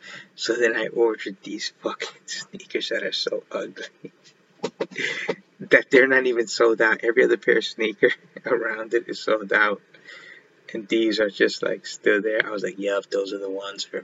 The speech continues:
me then, bro." It's the, the,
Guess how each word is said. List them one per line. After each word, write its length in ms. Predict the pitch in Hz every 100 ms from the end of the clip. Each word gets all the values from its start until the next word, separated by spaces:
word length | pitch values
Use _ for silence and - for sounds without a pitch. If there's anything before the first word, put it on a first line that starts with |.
| -
me 300 | 98 101 98
then, 320 | 98 98 98
bro." 420 | 92 98 98 101 101 - - - - -
It's 300 | 110 110 -
the, 500 | 185 127 113 - - _ _ _ _ _ _ - _
the, 260 | - - -